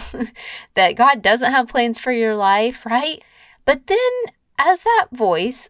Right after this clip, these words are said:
those lies <laughs> were rearing their ugly head, the Holy Spirit al-, also rose up in me. And the Holy Spirit fought back on my behalf. And the Holy Spirit said,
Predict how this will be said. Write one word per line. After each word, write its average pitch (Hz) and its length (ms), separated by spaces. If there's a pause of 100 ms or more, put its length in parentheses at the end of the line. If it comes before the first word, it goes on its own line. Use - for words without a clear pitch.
(240)
those 233 200
lies 202 640 (160)
<laughs> - 160
were 196 180
rearing 254 380
their 208 180
ugly 196 300
head, 180 520 (720)
the 254 100
Holy 392 280
Spirit 285 420
al-, 165 300
also 175 340
rose 156 300
up - 200
in - 140
me. - 260 (220)
And 247 160
the 262 60
Holy 440 400
Spirit - 460
fought - 320
back 175 340
on 170 160
my 165 160
behalf. 160 440
And 185 120
the 214 80
Holy 285 300
Spirit 147 640 (840)
said, 180 640